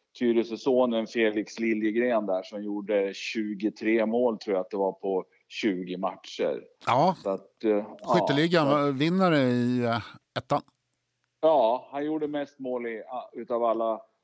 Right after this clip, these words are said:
Speaker 1: fyra division ett-serier faktiskt. Eh,
Speaker 2: Det var så till och med?
Speaker 1: och, ja, och, och han, han kamperade ihop med, ha-, eller gör ju det fortfarande då, med en annan Tyresöson som kom hem,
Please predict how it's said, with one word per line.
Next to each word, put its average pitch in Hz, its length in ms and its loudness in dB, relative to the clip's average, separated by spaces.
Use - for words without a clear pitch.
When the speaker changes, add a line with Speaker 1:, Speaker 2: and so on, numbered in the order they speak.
Speaker 1:
fyra 113 340 -2
division 107 360 -6
ett-serier 107 540 -6
faktiskt. - 640 -12
Eh, 95 380 -12
Speaker 2:
Det 117 60 -2
var 135 100 2
så 190 180 2
till 113 120 2
och 110 60 0
med? 107 200 -4
Speaker 1:
och, - 80 -6
ja, 120 560 0
och, 143 440 -4
och 143 120 -6
han, 151 220 0
han 151 340 -8
kamperade 165 800 0
ihop 160 440 -8
med, 143 280 -4
ha-, 139 200 -6
eller 147 140 -4
gör 139 300 -6
ju 135 60 -6
det 123 200 -6
fortfarande 135 680 -6
då, 110 160 -8
med 113 320 -8
en 120 120 -10
annan 131 280 -6
Tyresöson 123 760 -6
som 117 160 -8
kom 117 200 -6
hem, 127 540 0